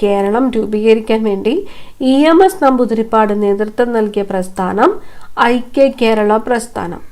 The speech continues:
ഐക്യ കേരള പ്രസ്ഥാനമാണ് ഭാഷാടിസ്ഥാനത്തിൽ കേരളം രൂപീകരിക്കാൻ വേണ്ടി ഇ എം എസ് നമ്പൂതിരിപ്പാട് നേതൃത്വം നൽകിയ പ്രസ്ഥാനം.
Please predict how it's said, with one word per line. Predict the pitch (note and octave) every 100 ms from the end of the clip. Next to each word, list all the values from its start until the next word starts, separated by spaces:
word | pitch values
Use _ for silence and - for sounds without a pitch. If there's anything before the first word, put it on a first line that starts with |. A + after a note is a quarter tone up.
| -
ഐക്യ | G#3 G3+ - A3+ A3+
കേരള | G#3 G3 G3 G3+
പ്രസ്ഥാനമാണ് | G3 F#3 - F#3+ G3 G#3 G3+ A#3+
ഭാഷാടിസ്ഥാനത്തിൽ | C#4+ G3+ G3 G3+ - A#3+ G#3 F#3+ - G3 F#3 G#3+ F4 - - - -
കേരളം | C#4+ C#4 C#4 C4
രൂപീകരിക്കാൻ | B3 A3+ A3 A3 G#3+ G#3+ G3+
വേണ്ടി | G3 G3 G3+ A3
ഇ | B3+ B3
എം | B3+ A#3+ A#3+
എസ് | A#3+ A3
നമ്പൂതിരിപ്പാട് | G#3+ G#3+ G#3 G3 G3 F#3 F#3 F#3+
നേതൃത്വം | F#3 F#3+ F#3 G3+ G3+
നൽകിയ | F3 F3 A#3
പ്രസ്ഥാനം. | - - - - E3 -